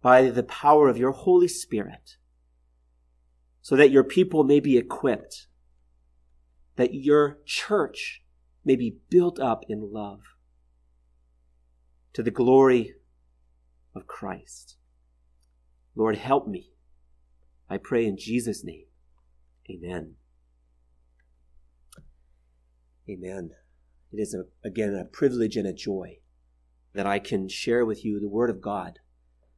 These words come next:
And we are continuing from last week our study and look at the question of conscience, Christians, and the church. And again, we're returning to Romans chapter fourteen.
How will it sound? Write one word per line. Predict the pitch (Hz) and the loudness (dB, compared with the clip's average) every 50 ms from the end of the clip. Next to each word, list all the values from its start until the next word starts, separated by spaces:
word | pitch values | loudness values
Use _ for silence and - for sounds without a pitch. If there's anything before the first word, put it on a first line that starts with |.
| _ _ _ _ _ _ - | _ _ _ _ _ _ -8
And | 110 110 | -6 -2
we | 117 131 | 2 4
are | 131 123 120 | 4 4 2
continuing | - - 120 - - 151 151 147 143 131 117 107 98 98 95 92 - _ _ _ _ _ _ | 0 -4 -8 -4 0 2 4 6 6 6 4 2 0 -4 -8 -12 -18 _ _ _ _ _ _
from | - 113 104 110 | -8 -6 -4 -2
last | 110 113 120 120 - - | 0 0 0 -2 -2 -6
week | 135 123 120 107 - - | -6 -4 -4 -4 -4 -6
our | 107 104 104 | -6 -6 -6
study | - - - - - 143 143 135 117 107 - - | -8 -12 -6 0 2 2 2 2 0 -2 -2 -6
and | 110 104 107 | -8 -8 -6
look | 117 135 160 147 113 - - - _ _ _ _ _ _ _ _ _ _ _ - | -2 0 2 2 2 0 -4 -20 _ _ _ _ _ _ _ _ _ _ _ -4
at | 139 135 135 131 - - | 0 0 0 0 -2 -4
the | - 131 | -8 -8
question | - - - 180 185 180 - - - 180 175 170 170 156 - | -6 -4 -2 -2 -2 -2 -4 -8 -6 -4 -2 -2 -2 -2 -4
of | 123 117 113 - - _ _ _ _ - | -4 -6 -6 -6 -10 _ _ _ _ -20
conscience, | - - - 143 151 160 - - 117 104 95 - - - - - - _ _ _ _ _ _ _ _ _ _ _ _ _ _ _ _ | -14 -6 -4 -2 -2 -2 -4 -6 -10 -10 -10 -10 -14 -16 -16 -16 -18 _ _ _ _ _ _ _ _ _ _ _ _ _ _ _ _
Christians, | - - 165 165 165 - - - 123 107 95 90 90 95 - - - - _ _ _ _ _ _ | -4 0 0 0 0 -2 -8 -8 -8 -8 -8 -8 -12 -14 -14 -16 -18 -18 _ _ _ _ _ _
and | - 104 98 - | -10 -10 -8 -8
the | 196 | -10
church. | - - - - - 220 - - - - - - - _ _ _ _ _ _ _ _ _ _ _ _ - | -12 -12 -12 -8 -6 -6 -6 -8 -12 -18 -18 -20 -20 _ _ _ _ _ _ _ _ _ _ _ _ -4
And | - 110 117 | -2 0 2
again, | 110 123 135 143 147 | 4 6 6 8 8
we're | 139 131 | 6 4
returning | 120 117 110 - - - 139 143 139 139 139 | 4 2 -2 -2 -2 0 2 2 2 0 -2
to | 127 | -4
Romans | 110 113 117 113 113 113 107 104 - | -4 -2 -2 -2 -2 -2 -4 -6 -8
chapter | - - 104 - - 98 | -8 -10 -10 -10 -10 -16
fourteen. | - - - 107 98 - - 135 120 98 90 | -14 -10 -10 -10 -10 -10 -10 -8 -8 -8 -10